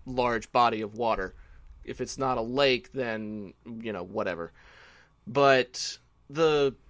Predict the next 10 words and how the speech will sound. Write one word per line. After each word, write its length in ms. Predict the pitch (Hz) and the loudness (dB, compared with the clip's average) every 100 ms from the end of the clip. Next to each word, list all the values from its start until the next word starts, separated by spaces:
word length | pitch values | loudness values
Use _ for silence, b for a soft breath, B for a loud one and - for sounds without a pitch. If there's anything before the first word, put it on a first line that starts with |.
| 143 | -8
the 120 | 147 | -8
tidal 480 | - - 190 180 151 | -6 -4 0 0 2
wave 340 | 135 120 107 | 2 2 -2
sequence 640 | - - 135 - 110 - - | -6 -6 -8 -10 -14 -12 -6
when 240 | 139 131 | -2 -2
he's 520 | 131 139 139 127 - - | -2 -2 -4 -4 -10 -12
driving 380 | 131 143 151 147 | 2 4 4 0
his 140 | 131 | -4
father 340 | - 127 120 | 0 0 0
home 460 | 110 113 107 90 67 | -4 -4 -6 -6 -14